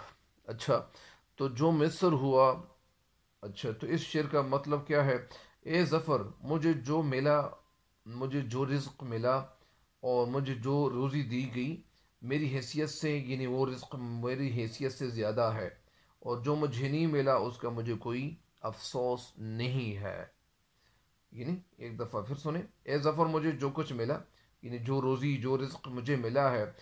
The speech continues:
वो मेरी हैसियत से बढ़कर था, मेरी हैसियत से ज़्यादा था, और जो मुझे नहीं मिला उसका मुझे कोई अफसोस नहीं है, कोई परेशानी नहीं है, मैं बिल्कुल यानी क़नाअत पसंद इंसान हूँ।" इस शेर से हमें पता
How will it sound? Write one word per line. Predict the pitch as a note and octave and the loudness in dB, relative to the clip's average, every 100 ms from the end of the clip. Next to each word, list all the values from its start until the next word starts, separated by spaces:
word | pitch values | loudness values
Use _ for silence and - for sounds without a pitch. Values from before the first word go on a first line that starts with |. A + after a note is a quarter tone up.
| - _ - | -20 _ -6
वो | C3+ | -2
मेरी | C3+ C3 | 0 2
हैसियत | C#3 C#3 C#3+ C3+ | 0 0 -2 -2
से | C#3 A2 | -2 2
बढ़कर | A#2+ - A#2 F2+ | 2 2 0 -2
था, | G#2 F#2+ | -4 -4
मेरी | G#2 B2+ | -4 -2
हैसियत | A#2+ - D3 | -4 -4 -4
से | C#3+ C3+ | -4 -6
ज़्यादा | A#2 A2 A2 G#2 | -2 -2 -2 -4
था, | - - - - _ _ | -6 -8 -12 -20 _ _
और | A#2+ A2+ | -4 -2
जो | C#3+ | 0
मुझे | C#3 C3+ A#2 | 0 -2 -2
नहीं | A#2 A#2+ | -4 -2
मिला | C#3 C#3+ C3+ | 0 2 2
उसका | C3 - | 0 -6
मुझे | A#2+ A2+ A#2 | -6 -4 -4
कोई | - C#3 D3+ | -2 0 0
अफसोस | B2 - B2 - | 0 -4 -6 -6
नहीं | A#2+ | -6
है, | G2+ | -6
कोई | - - F3+ A#3 | -6 -4 -2 -2
परेशानी | G3 F#3 D3+ C3 G#2+ G#2+ | -2 0 0 0 -2 -2
नहीं | G#2+ G2+ | -4 -4
है, | G#2 C#3+ B2+ | 0 0 0
मैं | G2+ - _ G#2 G#2 | -6 -10 _ -8 -6
बिल्कुल | G#2 G2+ E3 - - - - _ | -6 -6 -4 -6 -10 -20 -20 _
यानी | B2 C#3 F3+ - - _ - | -4 0 0 -2 -12 _ -8
क़नाअत | B2 A2+ A#2 | -4 -4 -4
पसंद | A#2 D3 C3+ | -6 -2 -4
इंसान | G#2+ F#2 F#2 | -2 -4 -4
हूँ।" | G2 - - - - | -8 -12 -20 -18 -4
इस | E3 | -4
शेर | - F3+ F3+ | 2 4 4
से | D3 E3+ E3+ | 2 2 4
हमें | D3 C#3+ D3+ | 4 2 2
पता | C#3+ C#3 | 0 2